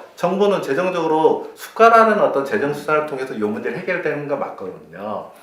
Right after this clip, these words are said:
그런데 지금의 문제는 그렇지 못할 수가 있어요. 왜냐하면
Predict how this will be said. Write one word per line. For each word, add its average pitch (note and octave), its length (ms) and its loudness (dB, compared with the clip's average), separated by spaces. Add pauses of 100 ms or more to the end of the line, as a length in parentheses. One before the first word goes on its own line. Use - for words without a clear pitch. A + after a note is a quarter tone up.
(480)
그런데 D3+ 720 2
지금의 F#3 540 4
문제는 B2+ 500 -4
그렇지 D#3 460 0
못할 A2+ 340 -4
수가 C3+ 240 -2
있어요. F#2 640 -10
왜냐하면 F#3+ 640 4